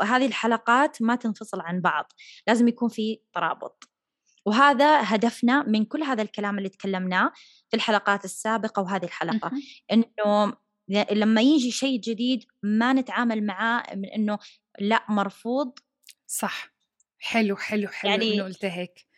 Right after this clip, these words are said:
Speaker 2: كثير حلو
Speaker 1: يعني
Speaker 2: إنه
Speaker 1: إحنا
Speaker 2: قلت
Speaker 1: دائما
Speaker 2: هيك.
Speaker 1: نقول المتهم بريء إلى أن تثبت إدانته. فيعني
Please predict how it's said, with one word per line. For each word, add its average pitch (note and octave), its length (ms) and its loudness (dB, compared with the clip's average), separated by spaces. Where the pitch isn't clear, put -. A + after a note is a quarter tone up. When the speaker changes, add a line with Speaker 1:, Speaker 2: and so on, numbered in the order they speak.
Speaker 2:
كثير B3+ 240 0
حلو A3 180 2
Speaker 1:
يعني A#3 140 6
Speaker 2:
إنه B3 80 2
Speaker 1:
إحنا D4+ 120 2
Speaker 2:
قلت D4 80 4
Speaker 1:
دائما D#4+ 280 4
Speaker 2:
هيك. B3 100 0
Speaker 1:
نقول C#4+ 160 2
المتهم C4+ 800 0
بريء C4 480 -2
إلى C#4+ 100 -2
أن A#3+ 200 0
تثبت C4 540 -8
إدانته. F#3+ 560 2
فيعني A3+ 640 4